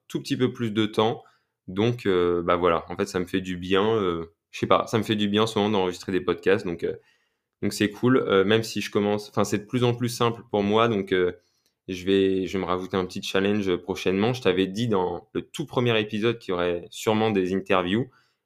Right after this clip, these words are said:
et je suis en train de, de préparer la première qui sera avec ma mère. Donc c'est, c'est, mais voilà, on va pas parler de notre relation du tout. On va parler de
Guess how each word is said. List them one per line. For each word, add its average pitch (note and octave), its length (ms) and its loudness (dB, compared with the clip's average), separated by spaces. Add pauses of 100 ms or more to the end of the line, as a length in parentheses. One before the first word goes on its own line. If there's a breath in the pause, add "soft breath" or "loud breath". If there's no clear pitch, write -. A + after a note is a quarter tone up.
(180)
et G2 100 0
je - 60 -4
suis - 140 0
en G2 80 4
train A2+ 320 -2
de, F#2 600 2
de F#2+ 120 -2
préparer G2 440 2
la F#2 120 2
première F#2+ 480 -2
qui G2 100 -4
sera - 220 -2
avec G#2 220 2
ma F2 160 2
mère. G2+ 400 -2
Donc E2+ 160 -10
c'est, E2 400 -6 (580)
c'est, F2+ 280 -2
mais G2 140 4
voilà, G2+ 220 6
on G2 60 2
va F2+ 100 2
pas G#2 140 4
parler G#2 220 6
de G2+ 40 0
notre F#2+ 240 -2
relation F#2+ 320 2
du F#2+ 160 -2
tout. C3 240 -2
On G2+ 120 -4
va F2 120 2
parler F#2 400 4
de F2 360 -2